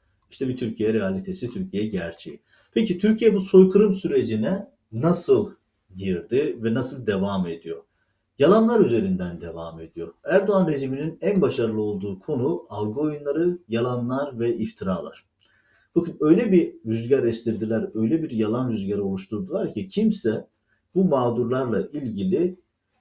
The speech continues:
bir, e, empati yapma durumuna girmiyor.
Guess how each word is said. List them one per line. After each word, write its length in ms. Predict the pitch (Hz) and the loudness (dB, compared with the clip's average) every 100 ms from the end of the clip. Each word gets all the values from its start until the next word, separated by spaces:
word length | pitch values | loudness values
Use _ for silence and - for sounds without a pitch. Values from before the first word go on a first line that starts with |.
| _ - | _ 2
bir, 320 | 160 - - | 2 2 -4
e, 440 | 120 110 107 110 110 _ _ - | 2 4 4 2 -2 _ _ -6
empati 420 | 139 131 143 175 | -4 0 0 4
yapma 600 | 143 - 147 139 127 - _ _ | 4 4 0 -2 -2 -12 _ _
durumuna 360 | 117 110 107 127 | -2 0 2 0
girmiyor. 520 | 117 110 95 82 76 | 2 2 2 -2 -8